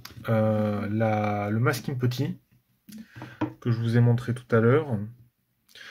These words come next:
pour protéger le, le bas de la figurine.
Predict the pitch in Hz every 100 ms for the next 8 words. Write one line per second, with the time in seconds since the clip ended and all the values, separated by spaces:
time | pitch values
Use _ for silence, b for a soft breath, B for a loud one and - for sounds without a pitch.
0 | B B _ 147 151 160 _ - 127 127
1 | 123 135 151 131 120 117 117 117 117 147
2 | 156 127 123 123 113 101 92